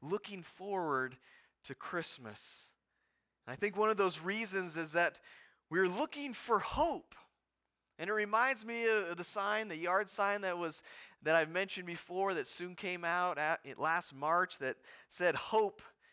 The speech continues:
is not canceled." And in our home, we received an amazing blessing of hope this past year. We were looking forward in the midst of a pandemic, hopeful for our eighth baby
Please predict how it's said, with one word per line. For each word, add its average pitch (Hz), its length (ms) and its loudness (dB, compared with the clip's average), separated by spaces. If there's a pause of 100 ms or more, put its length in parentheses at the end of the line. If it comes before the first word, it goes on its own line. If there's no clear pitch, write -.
(140)
is 135 220 -10
not 165 260 0
canceled." 165 640 -10 (1400)
And 139 80 -4
in 196 140 2
our 233 220 8
home, 214 500 2 (200)
we 226 200 0
received 226 840 -2
an 170 240 6
amazing 196 680 -2
blessing 202 480 2
of 160 100 -2
hope 208 400 0
this 196 180 -2
past 190 480 -4
year. 208 360 0 (520)
We 180 80 -2
were 196 160 4
looking 214 460 -2
forward 220 560 2
in 175 140 -6
the 165 60 -6
midst 220 340 -2
of 190 100 0
a 175 60 -2
pandemic, 208 880 -2 (800)
hopeful 196 720 0 (440)
for 151 140 0
our 151 220 4
eighth 175 360 -6
baby 175 380 -2